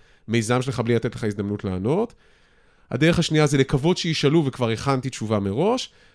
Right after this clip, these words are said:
מה שאתה אומר זה הדרך השלישית. אני, בתוך הסיפור שלי, אני כבר מהדהד את הבעיה, אני מנסח אותה במילים שלי, גם כדי להראות שאני מודע ושאני לא חי באיזה לה-לה לנד, אבל גם כדי לנסח את זה באופן שזה קצת כמו הרמה להנחתה.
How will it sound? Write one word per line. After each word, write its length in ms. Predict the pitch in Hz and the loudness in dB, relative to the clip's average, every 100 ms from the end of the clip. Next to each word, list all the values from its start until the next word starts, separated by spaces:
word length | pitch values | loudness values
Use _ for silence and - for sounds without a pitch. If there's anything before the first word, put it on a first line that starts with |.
| _ | _
מה 120 | 143 | -4
שאתה 220 | 160 175 | -2 2
אומר 220 | 180 185 175 | 2 2 2
זה 100 | 147 | 2
הדרך 240 | 135 131 | 2 0
השלישית. 540 | 131 120 - 92 - - - | -2 -4 -2 -4 -8 -20 -8
אני, 460 | 123 139 196 269 247 | -4 0 2 2 0
בתוך 320 | 135 - 160 | 0 0 0
הסיפור 440 | 151 127 - 220 | -2 -4 -2 -2
שלי, 380 | 220 185 175 185 180 _ _ _ _ - | 0 -2 0 -2 -4 _ _ _ _ -6
אני 140 | 127 | -6
כבר 180 | - 170 | -2 2
מהדהד 600 | 147 123 120 127 165 190 | 4 4 4 4 6 4
את 100 | 165 | 2
הבעיה, 420 | 113 104 95 117 | 0 0 0 2
אני 100 | 151 | 2
מנסח 380 | 120 113 - 156 | 2 0 2 0
אותה 140 | 151 131 | 2 0
במילים 320 | 113 104 131 | 0 0 -2
שלי, 400 | 127 107 135 143 - _ _ _ _ _ - | -2 0 0 0 -4 _ _ _ _ _ -8
גם 200 | 107 135 | 0 2
כדי 180 | 151 143 | 2 4
להראות 300 | 120 117 131 | 4 4 0
שאני 220 | - 120 113 | 0 0 0
מודע 400 | 110 104 107 120 | 0 2 2 2
ושאני 260 | 120 107 | -2 -2
לא 80 | 107 | -2
חי 180 | 104 113 | 0 0
באיזה 280 | 107 101 98 | 0 0 0
לה-לה 220 | 98 98 | 0 0
לנד, 360 | 101 113 180 233 - - - _ - | 0 0 0 -4 -12 -20 -20 _ -8
אבל 160 | 101 110 | -4 0
גם 220 | 147 190 | 2 2
כדי 180 | 185 160 | 0 0
לנסח 460 | 131 123 214 233 226 | 0 2 2 2 0
את 60 | |
זה 80 | 151 | 0
באופן 360 | 131 151 151 160 | 0 0 0 -4
שזה 180 | 147 | -6
קצת 240 | 135 185 165 | -4 -4 0
כמו 160 | 156 | 4
הרמה 280 | 147 127 131 | 4 4 4
להנחתה. 460 | 135 123 - 120 | 4 2 -2 -2